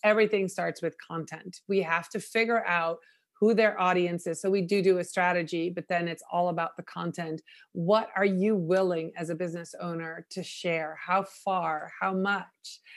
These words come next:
are you willing to share? Because the more they're willing to share,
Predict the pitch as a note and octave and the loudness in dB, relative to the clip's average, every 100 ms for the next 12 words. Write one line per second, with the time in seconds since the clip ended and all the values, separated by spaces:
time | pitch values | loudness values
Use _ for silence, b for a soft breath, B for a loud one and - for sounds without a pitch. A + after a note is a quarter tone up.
0 | B G3+ G3 F#3+ F3+ F3+ F3 - - F3+ | B 4 6 4 0 -2 -4 -4 0 0
1 | E3 F3+ F#3+ F#3+ F#3+ E3+ F#3+ G3 A#3+ D4+ | 0 -2 -2 0 -2 2 0 2 4 4
2 | C#4+ G#3+ G3+ F#3+ F3+ E3+ - G3 F3+ E3+ | 4 2 2 0 -2 -4 0 2 2 0
3 | E3+ | -4